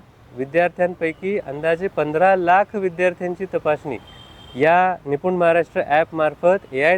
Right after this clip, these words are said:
तंत्रज्ञानाचा वापर करून आपण केलेली आहे. आणि त्यामधून आपल्याला हे सुद्धा कळालं आहे की कोणत्या शाळांमध्ये कोणत्या शिक्षकांचे, कोणत्या वर्गांचे, विद्यार्थ्यांची किती प्रगती झालेली आहे आणि या दृष्टीने शिक्षकांनी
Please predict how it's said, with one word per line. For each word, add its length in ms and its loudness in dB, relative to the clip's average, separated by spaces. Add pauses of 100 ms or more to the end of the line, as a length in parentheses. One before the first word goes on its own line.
तंत्रज्ञानाचा 720 -2
वापर 340 -2
करून 380 -2 (240)
आपण 260 -2
केलेली 440 -2
आहे. 80 -6 (640)
आणि 300 0
त्यामधून 640 0
आपल्याला 600 0 (920)
हे 120 2
सुद्धा 280 0
कळालं 400 2
आहे 120 -2
की 340 -16
कोणत्या 460 0
शाळांमध्ये 640 0
कोणत्या 380 -2
शिक्षकांचे, 760 -4
कोणत्या 400 2
वर्गांचे, 580 2
विद्यार्थ्यांची 720 -2
किती 260 -6
प्रगती 460 0
झालेली 420 2
आहे 220 0 (600)
आणि 380 0 (1040)
या 200 2
दृष्टीने 560 -2
शिक्षकांनी 680 -2